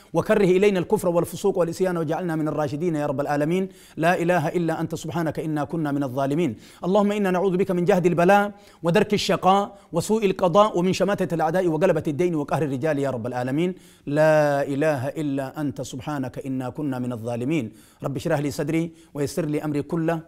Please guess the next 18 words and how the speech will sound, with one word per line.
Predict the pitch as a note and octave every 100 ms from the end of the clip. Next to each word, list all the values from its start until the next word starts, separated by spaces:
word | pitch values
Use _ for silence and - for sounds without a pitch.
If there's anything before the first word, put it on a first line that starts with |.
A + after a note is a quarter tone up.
| - -
واحلل | D#3+ D#3+ D3+
عقدة | C#3 D#3+ D3
من | C#3
لساني | C3 -
يفقهوا | D#3 C3 - D3 C#3
قولي. | D#3+ D#3 D#3+ D#3+ - - -
أنا | D3+
اللي | D#3 D#3+
نما | D#3
دنيا | C#3 C#3
في | C3 C#3+ C3+
آخرتي | - D#3 -
ألفنا | C#3 D#3 D#3
ربي | C#3+ C3
سامر | C3+ C3+ D3
ربنا | C#3+ C#3 B2+
ها | C3
تاسسو. | D#3+ D3 D3 E3+